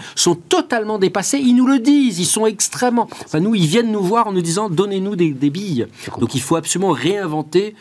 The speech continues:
Speaker 1: la manière dont on re-, dont on fait la loi en impliquant beaucoup plus, euh, les parties prenantes. Sinon, on sera toujours en retard d'une guerre.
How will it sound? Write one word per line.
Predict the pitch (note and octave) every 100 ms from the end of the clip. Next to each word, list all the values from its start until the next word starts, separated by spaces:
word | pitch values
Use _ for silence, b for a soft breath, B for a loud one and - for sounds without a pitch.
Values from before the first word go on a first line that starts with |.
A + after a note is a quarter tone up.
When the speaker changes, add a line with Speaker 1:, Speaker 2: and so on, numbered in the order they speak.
| B -
Speaker 1:
la | A2+
manière | C3 C3+ D3+ F#3+
dont | C#3 A2+
on | G#2+
re-, | F#2 C#3+
dont | A2 A2+
on | G#2
fait | F#2 D3+
la | B2
loi | G#2+ E3+
en | D3
impliquant | A2+ A2+ A#2+ D#3
beaucoup | C3+ A2+ A2+
plus, | D#3 D#3 - B B
euh, | A2 A2
les | A2+
parties | A#2 A#2+ B2+
prenantes. | - G3 B3+
Sinon, | - C#4+
on | D4
sera | - -
toujours | C4 A#3 A3+
en |
retard | F3+ D#3+ D3+
d'une | C3+
guerre. | A#2 F2+